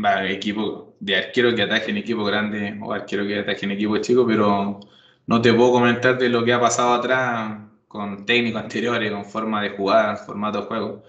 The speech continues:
Lo que yo me concentro solamente ahora en Cristian, eh, si bien no llega mucho, pero nosotros también, eh, atacamos, eh, bastante, así que nada, para eso estamos, en la pa-, en la pega que uno tiene que, que hacer, eh, atajar, que es lo primordial,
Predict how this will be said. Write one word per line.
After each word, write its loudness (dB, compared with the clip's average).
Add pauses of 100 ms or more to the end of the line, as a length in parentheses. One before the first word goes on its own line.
(340)
Lo -4
que -2
yo 2
me 2
concentro -2
solamente 0
ahora 2
en -2
Cristian, 0 (340)
eh, 0
si -2
bien 2
no 2
llega 2
mucho, -2
pero -2
nosotros -4
también, 0
eh, -4
atacamos, 0
eh, -6
bastante, 0
así -6
que 0
nada, -2 (400)
para 2
eso 0
estamos, 2
en 2
la 6
pa-, 2
en -2
la 4
pega 2
que 0
uno 2
tiene 0
que, 0
que -2
hacer, 2
eh, -2
atajar, -2
que -8
es -2
lo -2
primordial, 0